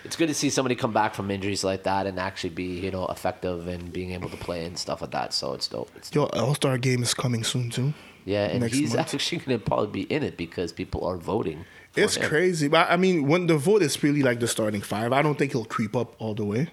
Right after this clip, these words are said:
Speaker 2: to be honest.
Speaker 1: No, but still.
Speaker 2: But, um, and I don't think the coaches are gonna, I'm gonna
Speaker 1: No, no. But
Speaker 2: But, um,
Speaker 1: it is what it is.
Speaker 2: um,
Speaker 1: I think he might go in for the three-point comp, though. People are
Speaker 2: You think so? Yeah.
Speaker 1: people are requesting it.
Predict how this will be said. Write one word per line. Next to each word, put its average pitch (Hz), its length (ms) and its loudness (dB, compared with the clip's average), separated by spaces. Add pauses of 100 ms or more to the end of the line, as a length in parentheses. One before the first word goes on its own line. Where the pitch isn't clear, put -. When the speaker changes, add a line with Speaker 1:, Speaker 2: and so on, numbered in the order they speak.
(180)
Speaker 2:
to 120 100 0
be 107 140 2
honest. 123 420 2
Speaker 1:
No, 73 480 -2
but - 220 -4
still. - 260 -4
Speaker 2:
But, 117 160 2
um, 110 380 0 (180)
and 139 100 4
I 143 60 6
don't 151 220 4
think 127 160 0
the 107 80 -2
coaches 104 440 -2
are 98 60 -6
gonna, 95 320 -8 (320)
I'm 98 140 -8
gonna - 180 -6
Speaker 1:
No, 98 180 -4 (400)
no. 82 200 -2 (500)
But 113 140 0
Speaker 2:
But, 110 120 2
um, 104 400 -2 (220)
Speaker 1:
it 117 120 0
is 107 140 -2
what 98 120 -4
it 95 80 -8
is. - 260 -8 (380)
Speaker 2:
um, 110 420 0
Speaker 1:
I 110 60 4
think 139 160 2
he 156 80 4
might 120 240 0
go 113 160 2
in 107 100 -2
for 104 140 -2
the 98 80 -2
three-point 87 460 -6
comp, 69 300 -4 (120)
though. 65 200 -6
People - 300 -8
are 64 220 -2
Speaker 2:
You 131 80 2
think 127 180 0
so? 147 120 0
Yeah. 143 140 0
Speaker 1:
people 120 140 2
are 107 60 2
requesting 85 520 -4
it. 65 120 -8